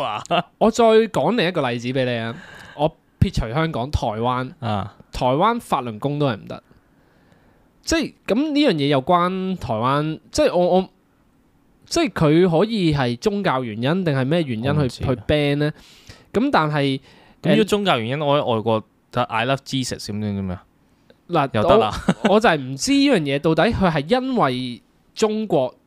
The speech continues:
Speaker 2: 對呢樣嘢好敏感，或者 whatever。
Speaker 1: 而，哦，嗱。
Speaker 2: 而呢樣嘢點解會影響到台灣嘅，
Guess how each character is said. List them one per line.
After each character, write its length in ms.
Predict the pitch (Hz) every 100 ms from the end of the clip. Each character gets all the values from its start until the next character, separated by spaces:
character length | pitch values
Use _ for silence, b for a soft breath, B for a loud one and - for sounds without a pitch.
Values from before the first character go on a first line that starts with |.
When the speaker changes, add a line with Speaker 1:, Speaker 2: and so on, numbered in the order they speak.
| -
Speaker 2:
對 100 | 151
呢 60 | 170
樣 140 | 170
嘢 200 | 123 123
好 80 | 123 139
敏 120 | 120
感， 320 | 113 104 120 156 _
或 120 | 156 135
者 60 |
whatever。 400 | 160 135 143 117 - b b b b
Speaker 1:
而， 60 | 139 151 -
哦， 140 | 143
嗱。 80 | 135
Speaker 2:
而 140 | 92 - -
呢 320 | 156 147 214
樣 60 | 254
嘢 140 | 147
點 180 | 147 147
解 100 | 180
會 120 | 185
影 120 | 131 139
響 140 | 147
到 120 | 143 165
台 200 | 135 110
灣 420 | 110 147 156 160 156
嘅， 260 | 127 110